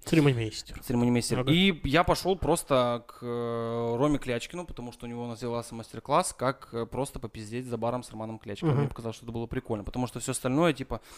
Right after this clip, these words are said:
Speaker 2: не под меня. Там вот Наташа Веда про Н Л П что-то там говорила.
Speaker 1: Мгм.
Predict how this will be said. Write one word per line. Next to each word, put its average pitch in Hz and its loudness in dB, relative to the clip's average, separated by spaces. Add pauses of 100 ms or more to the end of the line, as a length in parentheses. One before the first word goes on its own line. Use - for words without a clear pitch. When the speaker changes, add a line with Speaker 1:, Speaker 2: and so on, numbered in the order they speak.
(140)
Speaker 2:
не 135 -2
под 127 0
меня. 127 -4
Там 123 -4
вот 123 -2
Наташа 143 4
Веда 123 0 (400)
про 131 2
Н 139 4
Л 131 4
П 127 -8
что-то 113 -14
там 107 -12
говорила. 107 -2
Speaker 1:
Мгм. 135 -4